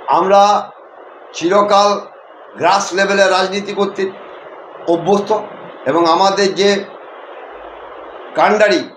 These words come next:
অভিষেক ব্যানার্জি এবং আমাদের যে পথ নির্দেশক মমতা ব্যানার্জি চিরকাল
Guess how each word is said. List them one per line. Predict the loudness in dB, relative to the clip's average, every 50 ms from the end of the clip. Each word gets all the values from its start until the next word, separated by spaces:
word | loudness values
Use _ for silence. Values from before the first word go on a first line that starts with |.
| -20 -20 -20 -20 -20 -20 -20 -10 -4
অভিষেক | -2 -2 0 0 0 0 2
ব্যানার্জি | 2 2 2 2 2 2 2 2 2
এবং | 2 4 4 4
আমাদের | 4 4 2 2 2 2 0
যে | 0 0 2
পথ | 2 0 2 2 2 2 2
নির্দেশক | 2 2 2 2 2 4 4 2 2 0 -6 -12 -16 -18 -18 -18 -18 -18 -18 -18 -16 -4
মমতা | 0 2 2 2 4 4 4 2
ব্যানার্জি | 2 2 2 0 0 -2 -4 -8 -10 -10 -12 -18 -20 -20 -20 -20 -20 -20 -20 -20 -20 -18 -18 -18 -18 -18 -18 -18 -14 -8
চিরকাল | -2 2 4 4 4 4 4 2 2 4 4